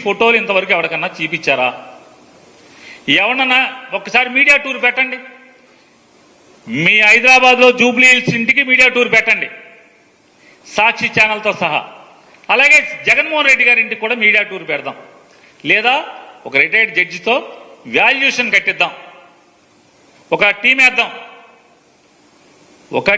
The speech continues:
టీంని వేద్దాం, గవర్నమెంట్ నుంచి ఒక టీం వేయండి. మీ ఇంటి ఖరీదు, మీ ఇంటి బయట గోడల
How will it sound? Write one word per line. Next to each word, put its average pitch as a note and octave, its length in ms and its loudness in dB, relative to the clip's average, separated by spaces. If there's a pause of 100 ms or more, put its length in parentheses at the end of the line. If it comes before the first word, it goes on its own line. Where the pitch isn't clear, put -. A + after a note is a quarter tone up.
(100)
టీంని A#3 280 2
వేద్దాం, A3+ 320 -2
గవర్నమెంట్ A3+ 340 2
నుంచి A#3 180 2
ఒక - 140 -6
టీం B3+ 180 0
వేయండి. B3 280 2 (2500)
మీ A3+ 100 2 (160)
ఇంటి C4 280 0
ఖరీదు, A#3 320 4 (1160)
మీ D3+ 200 0 (120)
ఇంటి G3+ 260 -8
బయట G3+ 160 2 (140)
గోడల F#3+ 260 0